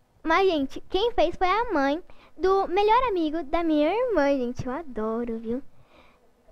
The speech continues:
Ah, gente, calma aí. Minha, acabei de receber minha, minha estagiária falando que o melhor amigo dela está brigado. Mas, hum, deixa abaixo, né? Deixa abaixo. A Stephanie, que eu mudei até o bordão dela, que não era Stephanie, <coughs>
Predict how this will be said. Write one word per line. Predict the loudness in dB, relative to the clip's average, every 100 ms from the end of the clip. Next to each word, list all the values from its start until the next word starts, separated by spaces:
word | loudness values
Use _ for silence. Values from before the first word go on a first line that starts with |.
| -20 _ _ _ -20 _ _ _ -4 2
Ah, | 4
gente, | 2 -2 -2
calma | 0
aí. | 0 0 -4 -6
Minha, | -4 -2 -6 -8
acabei | -4 -2 -2 -6 -8
de | -4
receber | -4 -2 -2
minha, | -2 -4 -8
minha | -8
estagiária | -8 -8 -8 -6 -8 -8
falando | -6 -4 -6 -14 -20 -14
que | -4
o |
melhor | 0 2 0
amigo | -2 -4
dela | -2 -2
está | -2 -4
brigado. | 0 -2 -2 -8 -16 -20 _ -12 2
Mas, | 2 4
hum, | 2 0 -4 -14 0
deixa | 2 2 0
abaixo, | 0 -4 -4 -2
né? | 0 -2 -6
Deixa | -2 -2 -2 -4 -2
abaixo. | 2 2 2 0 -6 -14 -16 -2 2
A | 2
Stephanie, | 2 0 0 0 2 2
que | 2 -2
eu |
mudei | 0 0
até | 0 2
o | 2
bordão | 0 0 0
dela, | 4 4 2
que | -2
não | 0
era | 0
Stephanie, | 0 -4 -4 -2 -2 0
<coughs> | 0 2 2